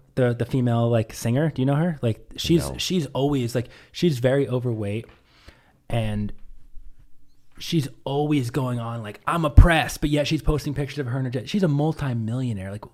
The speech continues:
Speaker 1: what are, what are you on, girl? It's crazy.
Speaker 2: It's weird.
Speaker 1: And then she's, like, vegan to save the planet, and all people are getting behind her. And it's like, we need to just stop glorifying obesity.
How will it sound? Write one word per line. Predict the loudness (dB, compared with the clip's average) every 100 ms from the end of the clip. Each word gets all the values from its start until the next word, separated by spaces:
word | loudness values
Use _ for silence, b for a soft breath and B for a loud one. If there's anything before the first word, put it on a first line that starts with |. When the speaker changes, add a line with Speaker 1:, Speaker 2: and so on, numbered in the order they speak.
| _ _ _ _ -4
Speaker 1:
what | 0 0
are, |
what | 2 2
are |
you | 2
on, | 0 -2 -2
girl? | -4 -8 -8 -12 _ _ _ _
It's | -10 -6
crazy. | -2 2 4 4 4 0
Speaker 2:
It's | -8
weird. | -12 -16 -20 b b b 2
Speaker 1:
And | 4
then | 4
she's, | 4 2
like, | 0 -2
vegan | -2 0 -2
to | -4
save | -8 -10
the | -10
planet, | -10 -10 -8 -10
and | -10
all | -10 -10
people | -8 -8
are | -8
getting | -10 -10
behind | -10 -8 -6
her. |
And | -8
it's |
like, | -10 b b b
we | 6 8
need | 8
to | 6
just | -2
stop | -2 -2 -2 -6
glorifying | -6 -2 0 0 -2 -4 -4 -4 -6
obesity. | -8 -6 -6 -6 -10 -14 -18